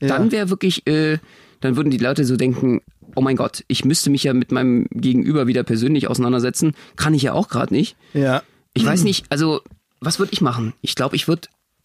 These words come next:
Speaker 2: aus meinem Fenster meine Nachbarn, mit meinen Nan-, Nachbarn reden
Speaker 1: Das
Speaker 2: und
Speaker 1: machst du dann
Speaker 2: anschreien.
Speaker 1: sowieso schon.
Speaker 2: Ja gut, das hat jetzt andere Gründe, das ist meine, äh, meine Psychose, aber, äh, so grundsätzlich würden das Leute, glaub ich, wieder, wieder häufiger machen, dass sie einfach, äh, f-,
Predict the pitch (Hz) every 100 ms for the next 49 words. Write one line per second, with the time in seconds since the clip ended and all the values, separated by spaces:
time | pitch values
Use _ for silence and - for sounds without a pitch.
0 | - 160 165 143 151 185 175 165 - 147
1 | 139 147 - 127 110 - _ _ _ _
2 | _ _ _ 131 135 127 120 147 131 -
3 | 131 117 - 120 110 117 151 - 147 131
4 | 147 120 123 156 131 113 104 _ - -
5 | - _ - 156 170 156 151 135 - 165
6 | 147 170 170 170 160 165 143 131 127 117
7 | 127 127 131 131 - 131 143 160 165 -
8 | 131 131 123 - 123 123 120 135 170 190
9 | 151 151 151 139 151 131 127 131 123 123
10 | 123 135 - - 120 117 131 131 113 110
11 | 131 143 - - - - - 123 - 123
12 | - 123 147 147 - 135 131 - -